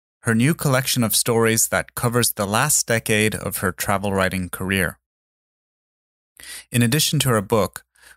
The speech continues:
we also talk about finding one's writing voice, the differences between stories and essays,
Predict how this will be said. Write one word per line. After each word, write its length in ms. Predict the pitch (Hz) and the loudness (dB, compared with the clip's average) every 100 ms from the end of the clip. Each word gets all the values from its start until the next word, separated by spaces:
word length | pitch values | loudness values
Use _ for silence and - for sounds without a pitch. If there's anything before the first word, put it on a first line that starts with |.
| - | 0
we 120 | 120 | 2
also 260 | 139 - | 2 0
talk 260 | 156 131 127 | -2 -2 0
about 400 | 110 107 95 - | 0 2 0 0
finding 560 | - 117 120 131 120 107 | -2 2 2 4 2 2
one's 300 | 110 110 101 | 2 0 0
writing 340 | 101 104 104 | 0 2 0
voice, 540 | 104 104 104 - - - _ _ _ _ _ _ - | 0 0 2 0 -2 -6 _ _ _ _ _ _ -8
the 100 | 104 | -2
differences 560 | 131 139 127 - 113 | 0 0 0 0 -2
between 420 | - 101 - 98 | -4 -6 -4 -2
stories 720 | 92 - 110 113 113 107 - - - | -2 0 2 2 2 0 -4 -8 -10
and 240 | 101 95 90 | -4 -2 0
essays, 600 | 110 - 113 110 104 | 0 0 0 -2 -2